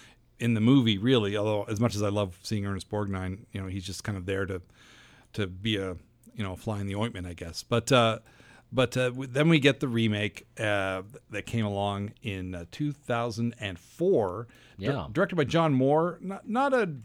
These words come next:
Speaker 1: director of any great renown. Uh, he also made a remake of The Omen that is probably better left <laughs>
Speaker 2: Yeah, not great.
Speaker 1: forgotten.
Speaker 2: Yeah.
Speaker 1: Uh, but, uh, but this wasn't entirely without its pleasures, and, and, uh, I, I think I liked it more than I thought I was going to.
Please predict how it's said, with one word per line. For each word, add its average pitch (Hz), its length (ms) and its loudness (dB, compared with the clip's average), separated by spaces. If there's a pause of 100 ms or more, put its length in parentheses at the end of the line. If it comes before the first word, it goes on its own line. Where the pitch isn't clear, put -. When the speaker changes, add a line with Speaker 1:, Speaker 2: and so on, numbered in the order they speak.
(140)
Speaker 1:
director 151 380 2
of 123 100 2
any 131 180 4
great 127 340 -2
renown. 117 560 0
Uh, 104 360 -2
he 110 120 -2
also 131 220 0
made 117 180 4
a 104 60 2
remake 113 360 4
of 95 80 -4
The 101 160 -6
Omen 147 440 2 (180)
that 117 120 -2
is 113 100 -6
probably 117 520 -4
better 110 260 -6
left 113 400 -4
<laughs> - 40 -18
Speaker 2:
Yeah, 104 460 0
not 101 280 -2
great. 135 180 2
Speaker 1:
forgotten. 127 380 2 (180)
Speaker 2:
Yeah. 104 220 -2
Speaker 1:
Uh, 180 200 2 (420)
but, 202 180 2 (140)
uh, 208 240 10
but 185 240 -2
this 269 200 -2
wasn't 233 320 6
entirely 175 360 4
without 127 240 2
its 110 160 -2
pleasures, 123 480 -4
and, 123 520 -12
and, 123 380 0
uh, 123 220 2 (500)
I, 139 120 4
I 147 160 0
think 208 120 0
I 175 60 4
liked 139 260 6
it 123 60 -2
more 117 160 4
than 104 100 0
I 95 60 -2
thought 104 180 -4
I 90 60 -8
was 82 100 -16
going 90 220 -20
to. - 80 -20